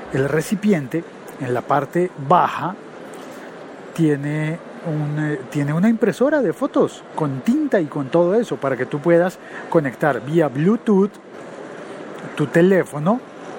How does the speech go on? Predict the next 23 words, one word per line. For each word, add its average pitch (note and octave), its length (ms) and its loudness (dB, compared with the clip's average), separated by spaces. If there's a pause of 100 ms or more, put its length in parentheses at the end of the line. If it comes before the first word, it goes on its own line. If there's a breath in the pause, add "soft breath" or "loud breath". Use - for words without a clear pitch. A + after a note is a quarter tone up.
(220)
tu C3 80 -4
smartphone E3+ 600 2
o C#3+ 100 0
tu F3 160 -2
tableta F#3 580 4 (760 loud breath)
a C#3 140 2
ese, E3 520 0 (400)
a C#3 120 2
ese D3+ 260 2
balde G3+ 640 4
impresora, F3 760 0 (260)
a B2+ 140 2
ese E3 760 0
cubo G3 460 4
impresora D3+ 680 0 (840 loud breath)
e F#3+ 100 6
imprimir F3 540 2
las G#3 200 4
fotos G#3 440 0
que E3 120 -2
te D3 120 -4
estés - 320 -4
tomando D#3+ 680 2